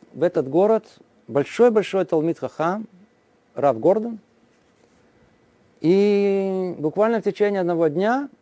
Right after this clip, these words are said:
ему, его берут в качестве раввина города. Вот этот даян, этот человек, он почувствовал себя очень-очень,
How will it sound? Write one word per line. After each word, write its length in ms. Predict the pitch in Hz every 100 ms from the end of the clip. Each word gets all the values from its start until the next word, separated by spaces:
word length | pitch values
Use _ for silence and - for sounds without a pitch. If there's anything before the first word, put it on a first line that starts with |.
| _
ему, 520 | - 170 202 233 226 214
его 400 | 196 220 220 208
берут 380 | 202 220 226
в 60 | -
качестве 640 | 202 202 190 - 185 185
раввина 360 | 180 180 196 180
города. 340 | 170 165 135 123 - _ _ _ _ _ _ _ _ _ _ - - _
Вот 180 | 117 147
этот 240 | 240 220
даян, 400 | 156 147 208 214
этот 200 | 151 151
человек, 600 | 143 165 175 220 233 165 -
он 220 | 165 170
почувствовал 400 | 165 208 185 160
себя 200 | 160 160
очень-очень, 1040 | 175 196 175 165 165 160 147 139 - -